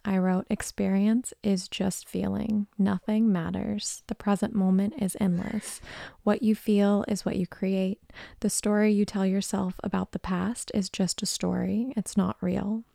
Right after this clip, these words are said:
This moment is real. Only what you choose to experience and feel. Present moment awareness is life. Blissfulness lies in feeling fully into the now. Time doesn't exist.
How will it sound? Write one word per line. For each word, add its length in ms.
This 240
moment 380
is 220
real. 420
Only 260
what 180
you 120
choose 380
to 140
experience 760
and 180
feel. 460
Present 340
moment 360
awareness 560
is 120
life. 540
Blissfulness 640
lies 480
in 160
feeling 400
fully 500
into 300
the 100
now. 520
Time 340
doesn't 260
exist. 680